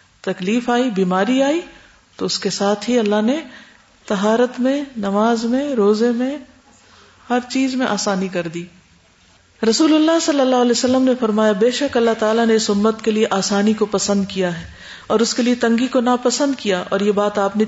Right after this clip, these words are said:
تین بار کہی اور فرمایا، "اس امت نے تنگی کو پکڑ لیا اور آسانی کو چھوڑ دیا۔"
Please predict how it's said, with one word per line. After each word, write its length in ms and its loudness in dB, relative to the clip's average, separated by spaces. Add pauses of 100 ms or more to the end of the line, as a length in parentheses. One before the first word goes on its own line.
تین 220 -2
بار 200 0
کہی 320 -6 (640)
اور 180 0
فرمایا، 460 2
"اس 220 -2
امت 340 2
نے 80 -2
تنگی 320 2
کو 100 0
پکڑ 280 0
لیا 160 0
اور 80 2
آسانی 400 0
کو 120 0
چھوڑ 240 0
دیا۔" 220 -6